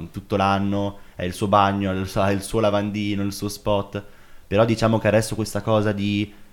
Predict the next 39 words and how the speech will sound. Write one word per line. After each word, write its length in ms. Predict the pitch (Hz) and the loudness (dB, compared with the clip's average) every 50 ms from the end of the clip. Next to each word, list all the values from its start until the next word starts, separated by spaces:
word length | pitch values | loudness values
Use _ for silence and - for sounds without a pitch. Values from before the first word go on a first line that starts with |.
| - - - | -20 -16 -4
era 320 | - 104 104 104 101 104 | 0 2 4 4 6 4
il 100 | 104 101 | 4 4
bagno 260 | 101 107 107 107 107 | 4 4 4 4 2
dei 100 | 98 110 | 2 2
ragazzi, 400 | 101 104 98 104 107 104 - - | 2 4 4 4 2 2 0 -2
vado 160 | 101 107 101 101 | 0 0 0 0
in 100 | 104 101 | 0 -2
quello, 280 | - 107 104 101 101 | 0 0 2 2 2
era 100 | 101 101 | 0 0
il 60 | 98 | 0
bagno 160 | 90 104 104 101 | 0 -2 -2 -2
delle 100 | 104 101 | -2 -2
ragazze, 320 | 101 101 104 104 - - | -2 -2 -2 -4 -2 -2
vado 140 | 104 104 98 | -2 -2 0
in 100 | 101 104 | -2 -4
quello, 580 | 98 113 107 104 104 101 104 107 107 107 107 101 | -2 -2 -2 0 0 0 0 0 0 0 0 -2
sta 520 | - - - 98 95 90 90 92 92 - - - - - - | -6 -6 -2 0 2 2 2 2 0 -2 -8 -20 -20 -18 -6
gradualmente, 720 | - 104 101 101 101 98 101 104 110 107 104 95 107 107 | 0 2 4 4 4 4 2 2 2 0 0 0 -2 -2
magari 460 | 92 95 85 87 92 87 98 101 98 98 | -2 -2 -4 -4 0 0 0 0 2 0
non 240 | 98 104 107 101 | 0 -2 -2 -4
tutti 280 | - 113 110 - - 107 | -6 -8 -10 -8 -6 -6
lo 100 | 101 101 | -4 -2
fanno, 280 | - 110 104 107 107 98 | -2 -2 -2 -2 -2 -2
però 180 | - 95 95 | -2 -2 -2
gradualmente 540 | 92 95 92 98 98 98 98 98 95 98 98 | -2 -2 -2 0 0 0 0 -2 -4 -4 -6
sta 140 | - - 85 | -8 -6 -6
venendo 200 | 87 90 87 82 | -4 -4 -4 -4
sempre 200 | 87 95 92 - | -6 -6 -6 -6
di 80 | 92 87 | -8 -6
più 80 | - | -6
abbattuta. 480 | 90 85 82 82 - - 78 - - 82 - - - - - - - - - - - - | -6 -6 -8 -10 -12 -14 -14 -12 -14 -14 -16 -18 -20 -20 -20 -20 -20 -20 -20 -20 -18 -10
E 120 | - 104 | -6 -4
la, 100 | 101 104 | -2 -2
trovo 380 | - - - - 107 104 104 110 | -4 -6 -4 0 2 4 4 4
che 60 | 110 | 2
questa 180 | 110 107 - | 2 0 2
cosa 160 | 107 113 113 117 | 4 4 4 4
sia 120 | - 98 | 4 2
molto... 720 | 92 95 95 95 - 107 98 98 95 95 92 92 87 - | 0 0 0 0 0 0 2 2 2 2 0 0 -4 -8